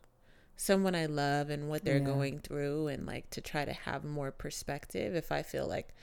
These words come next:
Speaker 1: I don't get it. Like, if I
Speaker 2: Yeah.
Speaker 1: feel like I don't, I don't, I hear you, but I don't understand 'cause I'm, I'm not in those shoes.
Speaker 2: Yeah, yeah.
Speaker 1: Um,
Speaker 2: Yeah, and there's definitely a pressure,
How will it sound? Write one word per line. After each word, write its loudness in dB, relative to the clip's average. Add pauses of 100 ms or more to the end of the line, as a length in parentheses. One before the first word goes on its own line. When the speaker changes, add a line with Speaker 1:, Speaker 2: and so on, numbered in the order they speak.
(520)
Speaker 1:
I 0
don't 4
get 6
it. 6
Like, 8
if 10
I 10
Speaker 2:
Yeah. 8
Speaker 1:
feel 2
like 2
I 2
don't, 2
I 2
don't, 2
I 2
hear 4
you, 4
but 6
I 6
don't 4
understand 0
'cause -2
I'm, 0
I'm -2
not -2
in -6
those -4
shoes. -4
Speaker 2:
Yeah, 6 (320)
yeah. 6
Speaker 1:
Um, -2 (880)
Speaker 2:
Yeah, 8
and 8
there's 10
definitely 8
a 8
pressure, 4